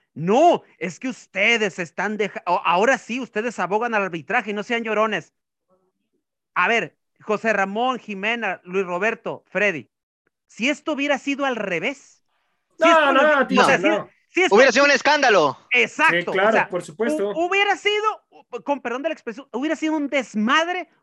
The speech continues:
Speaker 1: por redes sociales. Hubiera
Speaker 3: ¿Eh?
Speaker 1: sido
Speaker 2: No,
Speaker 1: un
Speaker 2: claro.
Speaker 1: total desmadre. Y entonces hubieran dicho, "No,
Speaker 3: Y
Speaker 1: que la América le regala, el, el arbitraje siempre está de su lado, este, le regalan los campeonatos, ya
Speaker 3: Correcto.
Speaker 1: sabemos lo de Televisa". O sea, hubieran empezado, "Ah, pero es al revés".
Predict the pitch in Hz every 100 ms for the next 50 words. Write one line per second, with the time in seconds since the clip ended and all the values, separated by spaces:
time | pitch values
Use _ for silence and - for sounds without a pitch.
0 | - 277 269 302 294 262 - 247 165 131
1 | _ _ _ _ - 339 392 403 349 392
2 | 285 226 302 233 311 302 349 349 370 262
3 | 349 381 349 240 247 302 370 349 359 359
4 | 320 359 285 202 _ - 359 320 254 214
5 | 269 302 277 247 220 214 240 233 233 196
6 | 202 202 202 196 240 208 214 208 202 -
7 | 185 170 214 214 277 294 285 277 - _
8 | - 233 214 - 226 226 233 233 226 208
9 | 202 214 196 208 240 262 302 294 294 285
10 | 277 _ - 262 302 - 220 220 220 214
11 | 214 220 226 269 311 277 277 262 262 254
12 | 254 - 247 359 349 311 - 262 269 233
13 | 170 - 165 190 202 196 190 - 196 214
14 | 202 233 220 208 208 254 254